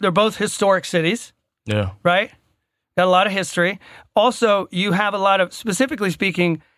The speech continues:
Speaker 1: you have these two, uh, sort of blood history moments, which I find, uh, an
Speaker 2: Oh.
Speaker 1: interesting comparison, where you
Speaker 2: Are you
Speaker 1: have
Speaker 2: thinking, like,
Speaker 1: the
Speaker 2: Tea
Speaker 1: Stockholm,
Speaker 2: Party?
Speaker 1: uh, you, the Stockholm bloodbath,
Speaker 2: Mm-hmm.
Speaker 1: and you got the Boston Massacre.
Speaker 2: Yeah.
Speaker 1: Right?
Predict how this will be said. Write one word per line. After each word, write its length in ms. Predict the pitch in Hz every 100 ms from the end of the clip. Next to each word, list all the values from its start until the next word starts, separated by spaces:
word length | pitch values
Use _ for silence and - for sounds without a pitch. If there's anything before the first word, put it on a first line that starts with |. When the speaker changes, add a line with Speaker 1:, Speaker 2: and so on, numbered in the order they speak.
| _ _ -
Speaker 1:
you 160 | 214
have 260 | 196 214 185
these 200 | 190 -
two, 520 | - 233 226 196 - _ _ _
uh, 260 | 180 175 165 - _
sort 240 | - 202 185
of 180 | 147 -
blood 380 | 156 180 220 196
history 680 | - 175 - 160 139 113 _ _ _ -
moments, 600 | 165 160 131 113 - - _ _ _ _ _ -
which 200 | 165 170
I 100 | 160
find, 440 | 143 180 160 147 -
uh, 500 | 117 135 156 175 170
an 100 | 175
Speaker 2:
Oh. 20 | -
Speaker 1:
interesting 380 | - 160 170 151
comparison, 500 | 147 165 156 - 151
where 80 | 165
you 100 | 170
Speaker 2:
Are 60 |
you 40 | 170
Speaker 1:
have 80 | 170
Speaker 2:
thinking, 220 | 143 127
like, 180 | 117 110
Speaker 1:
the 80 | 120
Speaker 2:
Tea 60 | 127
Speaker 1:
Stockholm, 600 | 202 135 196 190 143 127
Speaker 2:
Party? 160 | 220 -
Speaker 1:
uh, 100 | 202
you, 80 | -
the 120 | 175
Stockholm 420 | 165 190 175 190
bloodbath, 520 | 175 214 202 226 226 -
Speaker 2:
Mm-hmm. 320 | 101 110 143 156
Speaker 1:
and 80 |
you 80 | 175
got 80 | 175
the 60 | 160
Boston 340 | 170 160 180
Massacre. 540 | 165 165 - 165 123 110
Speaker 2:
Yeah. 240 | 123 107 90 _ -
Speaker 1:
Right? 240 | 165